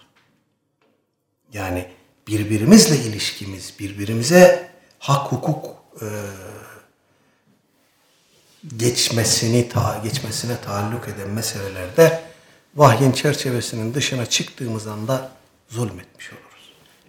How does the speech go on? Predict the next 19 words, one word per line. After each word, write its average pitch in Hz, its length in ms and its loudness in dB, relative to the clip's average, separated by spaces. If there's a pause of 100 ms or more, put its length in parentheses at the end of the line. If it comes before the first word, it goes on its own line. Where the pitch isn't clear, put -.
İsterse - 540 -8
bize 131 200 -10
çok - 260 -12
mantıklı 110 480 -12
gelsin, 107 460 -4 (380)
isterse - 520 -2
insanlığın 120 640 -2
ortak 143 340 -12
tutumu, 117 400 -10
karakteri, 113 800 -6 (220)
e, 107 460 -12 (100)
kabulü 117 400 -4
olsun, 113 460 -4 (280)
hiç - 140 -8
fark - 180 -14
etmez. - 1800 -20 (800)
Ya 208 280 12
ibadi 156 600 12
kullukum 165 760 8